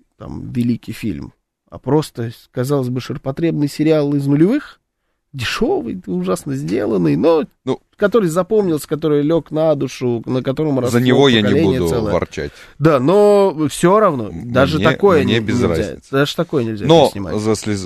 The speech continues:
Speaker 2: «Москва слезам не верит».
Speaker 1: Ну, это, да, великое кино, и,
Speaker 2: Да.
Speaker 1: судя по всему, не получилось. Но, хотя, с другой стороны, т-,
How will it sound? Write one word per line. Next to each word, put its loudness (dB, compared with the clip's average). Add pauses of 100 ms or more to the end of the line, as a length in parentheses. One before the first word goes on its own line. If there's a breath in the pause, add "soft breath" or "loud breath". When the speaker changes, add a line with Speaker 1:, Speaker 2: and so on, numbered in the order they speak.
(160)
Speaker 2:
«Москва 0
слезам -4
не -6
верит». -4 (640 loud breath)
Speaker 1:
Ну, -10
это, -6 (320)
да, -12 (380)
великое 2
кино, -6
и, -14
Speaker 2:
Да. -4 (440 loud breath)
Speaker 1:
судя -6
по -10
всему, 0
не 0
получилось. -6
Но, -2
хотя, -4
с -8
другой -2
стороны, -8
т-, -16